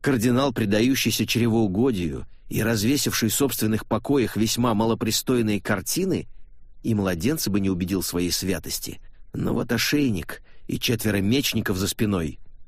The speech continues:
очень даже убеждали. Почему-то святые отцы Игниса, хоть и выпустили его в межреальность на верную смерть, казались сейчас куда более похожими на истинных слуг Спасителя. Они, по крайней мере, не лгали и, кажется,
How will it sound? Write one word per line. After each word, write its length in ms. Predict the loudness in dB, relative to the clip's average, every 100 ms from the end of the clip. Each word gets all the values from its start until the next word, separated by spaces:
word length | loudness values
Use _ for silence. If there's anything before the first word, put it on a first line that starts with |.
| -6
очень 340 | -2 -2 -2 -2
даже 240 | -4 -4
убеждали. 560 | -6 -6 -6 -8 -10 -14 -18 -18 -18 -18 -20 -4
Почему-то 520 | -2 2 2 2 0
святые 480 | 2 0 2 2 2
отцы 380 | 0 -2 -2 0
Игниса, 580 | 0 0 -2 -2 -6 -10 -14 -16 -4
хоть 260 | -2 2
и 40 | 2
выпустили 460 | 2 0 -2 0
его 180 | 2 2
в 60 | 0
межреальность 640 | 0 0 2 2 0 -2
на 80 | 0
верную 300 | 2 0 -2
смерть, 380 | 0 -2 -2 -10 -8
казались 520 | -2 0 2 2 2 0
сейчас 360 | 0 0 0
куда 300 | -2 0 0
более 380 | 2 2 4 2
похожими 560 | 0 0 0 2 0 0
на 140 | 2
истинных 420 | 0 0 -2 -2
слуг 280 | 0 -2 -2
Спасителя. 680 | -4 -4 -4 -6 -10 -12 -14 -16 -16 -18 -14 -2
Они, 240 | 2 2
по 140 | 2 0
крайней 360 | 2 2 0
мере, 380 | 0 0 -2 -4 -2
не 160 | 0 2
лгали 500 | 0 -2 -4 -8 -12 -16 -16 -14 -10
и, 60 | -6
кажется, 640 | -4 -4 -4 -6 -6